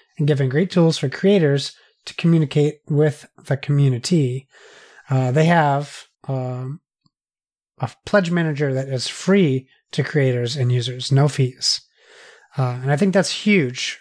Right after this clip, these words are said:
for, it's like, if we're gonna, like, kinda compare to, um, even, like, video games, it's kinda like Epic Game Store versus Steam.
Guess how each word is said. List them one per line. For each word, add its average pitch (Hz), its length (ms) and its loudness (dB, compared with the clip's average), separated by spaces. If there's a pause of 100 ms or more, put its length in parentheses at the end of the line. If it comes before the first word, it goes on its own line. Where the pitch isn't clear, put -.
for, 135 800 2 (800)
it's - 340 -4
like, 180 720 2 (180)
if - 160 -14
we're 170 100 4
gonna, 185 260 0
like, 170 280 0 (120)
kinda 151 280 -6
compare 143 360 0
to, 143 540 0 (160)
um, 135 520 -2
even, 156 260 2
like, 131 120 -2
video 143 300 2
games, 131 300 0
it's 127 140 -4
kinda 147 280 0
like 139 240 2 (160)
Epic - 400 -6 (200)
Game 139 220 2
Store 123 280 0
versus 123 460 -2
Steam. 135 360 -4